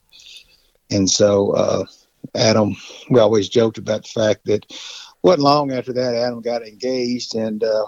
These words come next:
bought his, uh, now wife and mother of his, of their wonderful children a, uh, rather substantial engagement and wedding ring. And these people used to joke, including me and Adam, said, "Yep." I said, "I see where that money went." <laughs>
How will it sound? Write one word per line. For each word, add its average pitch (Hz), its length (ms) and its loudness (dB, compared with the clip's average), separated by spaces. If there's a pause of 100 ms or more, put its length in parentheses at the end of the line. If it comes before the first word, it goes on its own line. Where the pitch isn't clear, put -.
(120)
bought 117 240 0
his, 120 340 -2
uh, 113 240 0
now 117 300 0
wife 113 640 -4
and 104 180 -4
mother 117 380 2
of 104 100 -10
his, 107 260 -2
of 113 160 2
their 110 240 2 (560)
wonderful 123 460 4
children 123 560 2 (640)
a, 117 360 4
uh, 113 180 4 (300)
rather 131 320 4
substantial 117 640 0
engagement 117 580 2
and 110 100 -12
wedding 120 280 2
ring. 113 280 -8
And 110 280 -14
these 123 180 2
people 117 260 2
used 113 260 -2
to 107 60 -10
joke, 117 360 2 (320)
including 120 440 2
me 117 200 0
and 113 80 2
Adam, 123 240 2
said, 110 180 -2
"Yep." 127 300 4
I 113 100 0
said, 123 220 2
"I 127 40 4
see 175 160 2
where 135 200 4
that 117 100 0
money 135 240 2
went." 110 320 -4
<laughs> - 1200 2